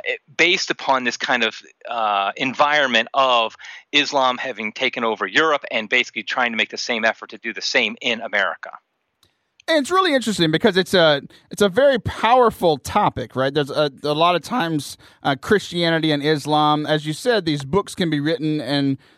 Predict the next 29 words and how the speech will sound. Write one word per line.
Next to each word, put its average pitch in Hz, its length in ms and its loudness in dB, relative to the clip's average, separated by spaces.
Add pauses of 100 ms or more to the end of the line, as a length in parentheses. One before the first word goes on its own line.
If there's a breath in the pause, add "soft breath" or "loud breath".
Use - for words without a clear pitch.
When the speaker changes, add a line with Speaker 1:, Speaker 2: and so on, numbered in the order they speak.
(100 soft breath)
Speaker 2:
they 185 100 0
don't, 202 320 4
don't 196 220 2
look 196 260 0
like 175 200 0
the 151 100 -2
most 151 260 0
enticing 147 540 -2
things, 147 400 -2
or 139 60 0
you 135 120 -2
can, 127 240 0 (360 soft breath)
I 196 120 4
can 196 220 0
look 175 160 0
at 156 160 6
'em 147 100 0
and 135 100 -2
be 139 100 -4
like, 131 180 -2
"That, 214 240 0
that 202 200 0
book's 180 200 -2
probably 156 260 0
gonna 139 160 -2
be 127 180 -4
heavily 147 440 -2
slanted 147 680 -2
or, 127 500 0